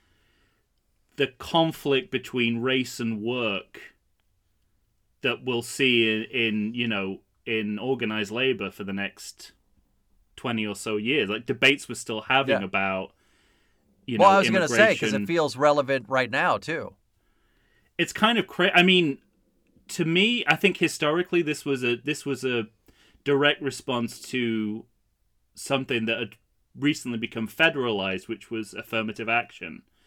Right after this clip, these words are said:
Speaker 1: federalized in the Nixon administration. And I think that's the direct reference they're making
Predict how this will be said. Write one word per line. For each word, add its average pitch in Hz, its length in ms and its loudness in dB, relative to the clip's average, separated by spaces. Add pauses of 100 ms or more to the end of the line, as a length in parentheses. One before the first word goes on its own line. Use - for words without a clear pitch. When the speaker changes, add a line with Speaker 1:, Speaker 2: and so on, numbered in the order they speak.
(320)
Speaker 1:
federalized 117 680 2
in 104 100 -4
the 104 60 -4
Nixon 113 340 -6
administration. 95 840 -12 (260)
And 120 120 4
I 135 60 6
think 151 200 4
that's 143 260 4
the 135 120 2
direct 120 380 0
reference 113 440 -4
they're 101 120 -4
making 101 640 -6